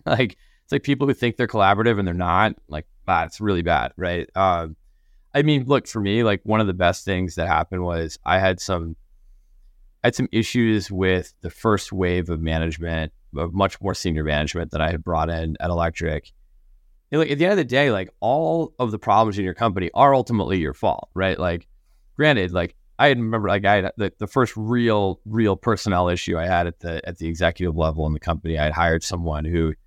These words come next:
you know, objectively did some not good things. Um, and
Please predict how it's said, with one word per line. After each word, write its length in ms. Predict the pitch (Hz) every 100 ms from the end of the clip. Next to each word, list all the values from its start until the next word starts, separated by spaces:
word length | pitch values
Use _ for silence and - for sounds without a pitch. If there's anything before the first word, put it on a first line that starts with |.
| _ - _ _ - _ _
you 100 | -
know, 120 | 117 -
objectively 640 | 104 95 110 - 117 101 90
did 300 | 85 85 -
some 420 | - 90 85 82
not 220 | 90 71 -
good 200 | 98 -
things. 420 | 55 - - - _ -
Um, 540 | 95 87 82 76 76 - -
and 640 | 95 90 87 85 80 -